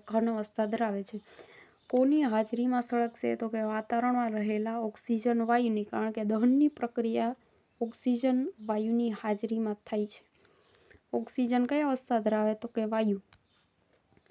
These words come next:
વાયુ અવસ્થા છે એને આપણે ઇંગ્લિશમાં ગેસિયસ સ્ટેટ એવું કહીએ છીએ અને એને ટૂંકમાં સ્મોલ જી વડે દર્શાવાય. જ્યારે તમે એને ગરમ કરશો ત્યારે એક નવો પદાર્થ મળશે.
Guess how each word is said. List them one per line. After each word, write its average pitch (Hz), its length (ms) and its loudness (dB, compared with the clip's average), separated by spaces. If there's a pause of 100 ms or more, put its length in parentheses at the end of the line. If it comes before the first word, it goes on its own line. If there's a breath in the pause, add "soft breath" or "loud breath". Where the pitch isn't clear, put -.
(720 soft breath)
વાયુ 240 320 6
અવસ્થા 262 400 -2
છે 247 220 -4
એને 226 280 -2
આપણે 226 280 0
ઇંગ્લિશમાં 226 640 -4
ગેસિયસ 226 480 -4
સ્ટેટ - 600 -6 (100)
એવું 247 240 0
કહીએ 226 340 0
છીએ 208 320 -4 (500 soft breath)
અને 226 220 4
એને 220 160 0
ટૂંકમાં 226 540 -4
સ્મોલ 233 460 0
જી 214 240 -2
વડે 214 280 -4 (100)
દર્શાવાય. 208 500 -8 (540 soft breath)
જ્યારે 233 360 4
તમે 285 360 2
એને 277 360 0
ગરમ 233 400 6
કરશો 254 460 0
ત્યારે 226 320 0
એક 233 120 -4
નવો 247 440 6
પદાર્થ 208 480 -2
મળશે. 208 320 -2